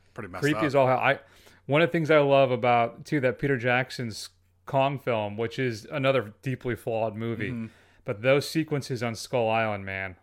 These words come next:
Speaker 2: dear God,
Speaker 1: Oh, yeah,
Speaker 2: those
Speaker 1: when,
Speaker 2: things really
Speaker 1: uh,
Speaker 2: pop.
Speaker 1: when, uh, Andy Serkis is getting his head eaten by a, by a, a slug, that is nightmare fuel. That is one of the scariest things I've
Speaker 2: Absolutely.
Speaker 1: ever seen in my life.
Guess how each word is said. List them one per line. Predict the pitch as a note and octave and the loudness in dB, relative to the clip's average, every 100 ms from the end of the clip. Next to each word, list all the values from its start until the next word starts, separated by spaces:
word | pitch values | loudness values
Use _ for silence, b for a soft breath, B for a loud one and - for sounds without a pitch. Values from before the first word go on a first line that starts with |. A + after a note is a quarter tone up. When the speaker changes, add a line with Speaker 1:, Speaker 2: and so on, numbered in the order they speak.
| _ _ | _ _
Speaker 2:
dear | C3+ A#2 | -4 -2
God, | G#2+ G2 E2+ - | -2 -2 -4 -6
Speaker 1:
Oh, | A#2 | -2
yeah, | A2+ | 0
Speaker 2:
those | A2 | 0
Speaker 1:
when, | A#2+ | -4
Speaker 2:
things | A2 | -2
really | A2 G#2 | -2 -2
Speaker 1:
uh, | |
Speaker 2:
pop. | F#2+ G#2+ F#2 | -2 -6 -6
Speaker 1:
when, | A#2 A#2+ A2 | -6 -6 -4
uh, | G#2+ G#2 G#2 - | -4 -6 -8 -12
Andy | C3 B2+ | -8 -6
Serkis | - A#2+ C#3 B2+ | -4 -6 -6 -8
is | A2 | -6
getting | - | -8
his | A2+ - | -8 -6
head | A#2+ | -6
eaten | C#3+ C3+ | -6 -6
by | B2+ A#2+ | -2 -2
a, | A2 G2 | -2 -6
by | G#2 A#2+ G#2 | -6 -4 -2
a, | G2+ F#2+ F#2 - | -4 -6 -10 -14
a | G#2+ | -8
slug, | - B2 C3 D3 | -6 -4 -4 -4
that | C3 C3 | -4 -4
is | A2+ G2+ B2 | -4 -10 -10
nightmare | A#2+ G#2+ A2 G#2+ F#2+ | -6 -6 -6 -12 -12
fuel. | - F2+ | -12 -10
That | G#2 | -8
is | B2+ C3+ | -8 -8
one | C3 | -8
of | C3+ | -8
the | A#2+ | -8
scariest | - C3 A#2 A#2 A#2+ | -6 -2 -2 0 0
things | A#2 A2 | 0 0
I've | |
Speaker 2:
Absolutely. | G#2 A2 A2 | -2 -4 -2
Speaker 1:
ever | A#2 A2+ | -4 -6
seen | - A2+ G2+ G#2 | -8 -10 -10 -10
in | |
my | G2+ F#2 | -10 -8
life. | F2 E2+ F2 | -8 -10 -12